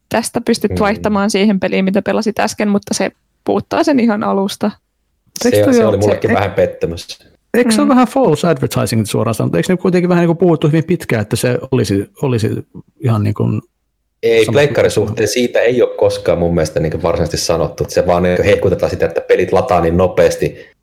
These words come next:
Speaker 1: Mm.
Speaker 2: mutta ei se
Speaker 1: Kyllähän
Speaker 2: ole
Speaker 1: ne
Speaker 2: yhtä
Speaker 1: lataa
Speaker 2: nopea
Speaker 1: nopeasti.
Speaker 2: ko-, yhtä nopea kuin se quick resume, koska sä
Speaker 1: Mm,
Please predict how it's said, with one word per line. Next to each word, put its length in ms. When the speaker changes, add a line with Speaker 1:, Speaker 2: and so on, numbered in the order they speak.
Speaker 1:
Mm. 60
Speaker 2:
mutta 240
ei 80
se 140
Speaker 1:
Kyllähän 300
Speaker 2:
ole 80
Speaker 1:
ne 80
Speaker 2:
yhtä 120
Speaker 1:
lataa 140
Speaker 2:
nopea 200
Speaker 1:
nopeasti. 100
Speaker 2:
ko-, 380
yhtä 240
nopea 280
kuin 80
se 180
quick 180
resume, 400
koska 380
sä 340
Speaker 1:
Mm, 80